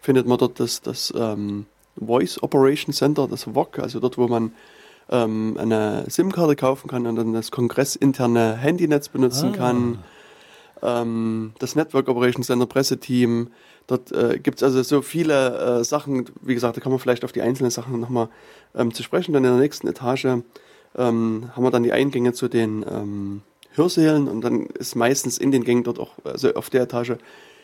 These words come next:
Speaker 1: so stehen Essstände, also wo man eben, sag mal, Brezeln kaufen kann oder was zu trinken kaufen kann, also kleinere Sachen.
Speaker 2: Ja.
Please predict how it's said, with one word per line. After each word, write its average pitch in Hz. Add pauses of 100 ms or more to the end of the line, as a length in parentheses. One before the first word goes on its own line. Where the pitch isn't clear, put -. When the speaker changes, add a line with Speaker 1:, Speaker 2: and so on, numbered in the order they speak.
(120)
Speaker 1:
so 117
stehen -
Essstände, -
also 123
wo 117
man 113
eben, 104 (140)
sag 123
mal, -
Brezeln 131
kaufen 113
kann 110
oder -
was 120
zu -
trinken 127
kaufen 120
kann, -
also -
kleinere 175
Sachen. 156
Speaker 2:
Ja. 139